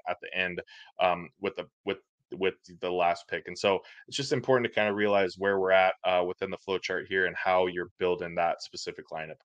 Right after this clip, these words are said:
Um, I will make a couple points here. Um, it isn't too hard to, if, if you did go the T J Hockenson route, you aren't totally, um,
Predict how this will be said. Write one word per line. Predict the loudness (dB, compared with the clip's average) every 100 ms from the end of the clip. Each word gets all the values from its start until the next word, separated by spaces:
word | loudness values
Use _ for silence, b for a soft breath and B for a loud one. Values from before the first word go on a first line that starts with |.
| -4
Um, | -2 -2 -10 _ _ _ _ _ -20 _
I | 4
will | 6
make | 8 6
a | 4
couple | 4 4 4 -2
points | -2 -2 4
here. | 4 4 B B B 8
Um, | 10 12 8 2 _
it | 4 4 4 6
isn't | 8 8 4 2
too | 0 2 4
hard | 8 10 10 8 4 _ -10 -2
to, | 2 4 4 4 2 B B _ _
if, | 0 2
if | -2 0
you | -4 4
did | 6 6 6
go | 6 6
the | 4
T | 0 0
J | 2 2
Hockenson | 4 2 0 -6 -4
route, | 2 4 4 0
you | -4 -4 0
aren't | 2 2 0 -6 -4
totally, | 0 2 4 4 2
um, | 4 6 8 8 4 0